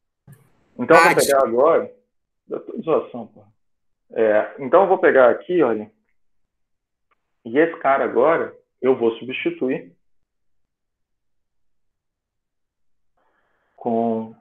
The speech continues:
Speaker 1: é, vou usar um índicezinho I igual a um. Ah, deixa eu aumentar, porque senão vai ficar feio. Vocês não vão conseguir ver. Vou usar um índice genérico aqui, I, tá?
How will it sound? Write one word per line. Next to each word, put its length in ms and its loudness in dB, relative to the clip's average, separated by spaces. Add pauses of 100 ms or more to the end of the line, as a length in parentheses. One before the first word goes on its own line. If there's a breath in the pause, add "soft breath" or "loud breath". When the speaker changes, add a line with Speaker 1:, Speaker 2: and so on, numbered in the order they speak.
(200)
Speaker 1:
é, 260 -6
vou 200 0
usar 260 0
um 160 -2
índicezinho 720 0
I 180 4
igual 300 4
a 100 4
um. 340 -2 (840)
Ah, 180 -10
deixa 320 -4
eu 40 4
aumentar, 540 0
porque 280 -12
senão 200 -6
vai 100 -2
ficar 220 -4 (100)
feio. 360 0 (200)
Vocês 220 -12
não 100 -6
vão 100 -8
conseguir 400 -4
ver. 320 -4 (1160 loud breath)
Vou 180 8
usar 160 6
um 140 6
índice 360 4
genérico 560 4
aqui, 440 0
I, 100 -6
tá? 300 0